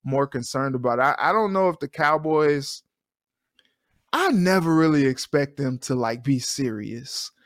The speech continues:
'cause they're the Cowboys and they never are serious. But that was concerning because before Dak went out, he didn't even look that good. And so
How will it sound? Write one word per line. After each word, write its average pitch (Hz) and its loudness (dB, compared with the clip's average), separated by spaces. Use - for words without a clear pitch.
'cause 160 -2
they're 208 4
the 208 -2
Cowboys 135 -4
and 131 -2
they 170 0
never 180 0
are 165 4
serious. - -8
But 139 0
that 190 4
was 185 2
concerning 147 -2
because 147 2
before 151 -2
Dak 156 0
went 156 -4
out, 170 -2
he 147 -2
didn't 233 0
even 151 0
look 196 2
that 120 -2
good. 120 -8
And 131 -4
so 135 0